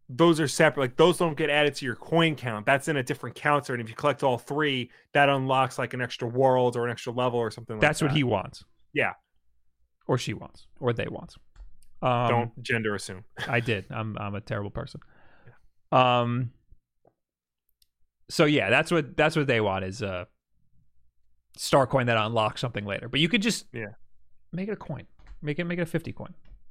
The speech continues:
Speaker 2: or something. Um, that would be cool, though, if you could use coins to pay for stuff. All right, uh, enough speculation.
Speaker 1: <laughs>
Speaker 2: Uh, Daniel Nordlund with five dollars. "Bob, now is your time to properly pronounce my last name.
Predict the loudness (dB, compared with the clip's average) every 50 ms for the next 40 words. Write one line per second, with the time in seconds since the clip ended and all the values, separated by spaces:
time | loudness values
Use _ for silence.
0 | -20 -20 -20 -20 -16 -8 -8 -6 -4 -4 -6 -6 -10 -16 -16 -18 -20 -20 -20 _
1 | -20 -20 -20 -20 -20 -20 -20 -20 -20 _ _ -20 -20 -20 -20 -20 -20 -20 -20 -20
2 | -20 -20 -20 -20 -20 -20 _ _ _ _ _ _ _ -2 0 2 2 2 2 2
3 | 0 0 -4 -6 -8 -12 _ _ _ _ _ _ -20 _ -20 _ -20 _ _ _
4 | _ _ _ 0 2 4 4 4 2 0 -2 0 0 2 2 2 0 0 -2 -4
5 | -6 -4 -6 -6 -8 -6 -4 -6 -6 -6 -6 -8 -6 -8 -6 -8 -4 -2 -2 -2
6 | -2 2 2 4 4 4 2 2 2 0 0 0 0 2 4 4 6 6 4 4
7 | 2 2 0 0 2 4 6 8 8 8 6 4 -6 -16 -18 -20 -12 2 4 6
8 | 6 6 4 4 4 4 4 4 4 4 4 4 4 4 4 4 4 4 4 4
9 | 4 2 2 4 2 0 2 4 4 4 6 4 4 4 4 4 2 2 2 4
10 | 6 8 8 8 6 4 4 0 -6 -8 -18 -20 -16 -4 0 2 4 4 4 4
11 | 2 2 0 -2 -2 0 2 2 2 2 0 -2 -6 -4 0 0 0 2 0 -2
12 | -4 -4 -4 -4 -2 -2 -2 -2 -4 -6 -4 -2 -2 -2 -2 -4 -6 -8 -8 -10
13 | -10